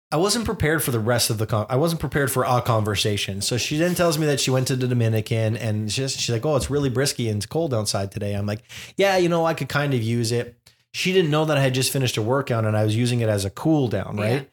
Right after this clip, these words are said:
Speaker 1: She, why would she know that? And so I'm like, "Yeah, I could really use it." And she's like, "Yeah, you know, I just came back from the Dominican. It's quite the shock."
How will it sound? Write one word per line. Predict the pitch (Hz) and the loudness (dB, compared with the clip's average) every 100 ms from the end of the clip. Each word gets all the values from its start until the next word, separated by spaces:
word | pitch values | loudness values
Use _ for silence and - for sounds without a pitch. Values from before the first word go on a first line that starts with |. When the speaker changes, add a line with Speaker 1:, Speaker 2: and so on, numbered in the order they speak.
| _ _ _ | _ _ _
Speaker 1:
She, | - - | -10 -4
why | 110 117 | 0 2
would | 131 131 | 4 4
she | 165 | 2
know | 175 185 | 2 2
that? | 104 87 - | 0 -2 -4
And | 127 | -2
so | - 147 135 - - | 2 4 2 0 -4
I'm | 135 135 127 | 0 2 2
like, | 123 113 | 2 2
"Yeah, | 185 139 | 2 2
I | 139 | 2
could | 143 | 2
really | 127 131 123 | 2 2 2
use | 117 135 131 | 4 4 4
it." | 107 107 | 2 0
And | 110 | -2
she's | 131 117 | 0 0
like, | 123 190 | 0 2
"Yeah, | 185 | 2
you | 170 | 2
know, | 156 | 0
I | 147 | 0
just | 143 | -2
came | 156 147 | -2 0
back | 147 151 | 0 0
from | 156 | -2
the | 143 | -2
Dominican. | 139 135 135 139 135 | 0 2 0 0 0
It's | 117 | 0
quite | - 127 120 | -2 -2 -2
the | - | -2
shock." | - 127 113 104 - | 0 0 -2 -4 -10